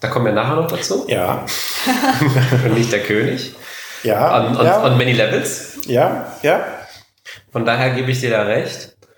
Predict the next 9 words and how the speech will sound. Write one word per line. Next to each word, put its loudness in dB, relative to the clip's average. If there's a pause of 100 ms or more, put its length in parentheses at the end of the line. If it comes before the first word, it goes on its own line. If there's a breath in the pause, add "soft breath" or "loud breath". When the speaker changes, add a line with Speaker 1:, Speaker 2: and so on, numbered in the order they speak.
(380 soft breath)
Speaker 1:
Bei 4
der 4
Sansa, 0
wenn -2
wir 0
schon -2
dabei 0
sind, -2
Speaker 2:
Ja. 2